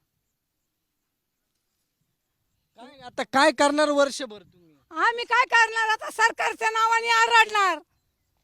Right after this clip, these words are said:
Speaker 2: सरकारला धरणार. या मा-, मत मागायला मग सांगू तुम्हाला. आमच्या जीवावर मानव घे-, घेतात आणि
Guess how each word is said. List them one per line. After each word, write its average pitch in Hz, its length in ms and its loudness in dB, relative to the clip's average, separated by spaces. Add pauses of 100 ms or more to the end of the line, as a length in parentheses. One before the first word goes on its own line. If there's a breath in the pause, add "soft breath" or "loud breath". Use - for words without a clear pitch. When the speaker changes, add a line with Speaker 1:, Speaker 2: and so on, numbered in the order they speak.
(500)
Speaker 2:
सरकारला 466 640 2
धरणार. 440 640 2 (1400)
या 415 220 0
मा-, 480 400 -2
मत 466 200 -4
मागायला 427 540 -4
मग 427 180 -10
सांगू 427 360 -6
तुम्हाला. 370 680 -4 (1120)
आमच्या 480 440 -12
जीवावर 494 360 -8
मानव 466 420 -4
घे-, 392 180 -6
घेतात 392 380 -6
आणि 427 160 -6